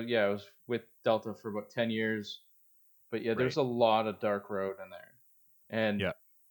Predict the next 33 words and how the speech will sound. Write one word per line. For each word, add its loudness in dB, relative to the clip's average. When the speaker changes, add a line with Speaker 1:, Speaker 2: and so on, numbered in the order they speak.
Speaker 1:
I 0
think 4
just 0
giving -2
yourself 0
no 2
op-, 0
option, 0
you're, -4
you're 0
either 2
gonna, 2
you're -4
gonna -2
make 0
it -6
through 0
this, -2
or -4
you're -8
just -18
gonna -10
keep -14
trying. -8
Um, 2
Speaker 2:
Okay. -12
Speaker 1:
something, 0
Speaker 2:
Nice. -14
Speaker 1:
something 2
I 10
definitely 2
would -10
have, -6